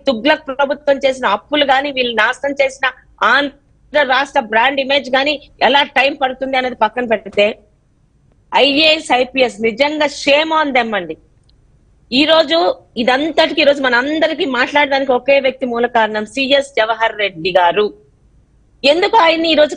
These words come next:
కనిపించట్లేదు? డీజీపీని మార్చారు కదా, ఎందుకు సిఎస్ ని మార్చలేకపోతున్నారు? రేపు ఉదయం ఖచ్చితంగా ఎన్డీఏ కూటమి వస్తుంది.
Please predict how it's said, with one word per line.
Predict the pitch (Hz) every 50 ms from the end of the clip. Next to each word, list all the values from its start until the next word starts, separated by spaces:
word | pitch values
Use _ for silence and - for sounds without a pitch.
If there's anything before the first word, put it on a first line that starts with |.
| - 269
కనిపించట్లేదు? | 269 294 277 311 302 277 370 339 247 277 285 277 269 311 320 - - _ _ _ _ _ _ _ - 196
డీజీపీని | 262 294 330 277 381 427 403 - 349 339 349 330 302 277
మార్చారు | 285 294 294 320 269 247 -
కదా, | 226 208 247 302 415 370 277
ఎందుకు | 294 302 - 392 - -
సిఎస్ | 311 320 330 339 - 381 330
ని | 311 294
మార్చలేకపోతున్నారు? | 269 285 285 - 339 285 285 285 - 254 233 - 226 196 196 175 156 - _ _ _ _ _ _ _ _ _ _ - - _ _ 240
రేపు | 269 285 302 - 302
ఉదయం | 285 330 330 330 320 320 - _ _ _ _ _ -
ఖచ్చితంగా | 262 - - _ - 311 262 302 285 294 285 302 302 294 269 - _ _ - 220
ఎన్డీఏ | 254 269 277 285 285 285 285 285
కూటమి | 254 262 - 262 240 262 269 262
వస్తుంది. | 240 226 - - 220 208 185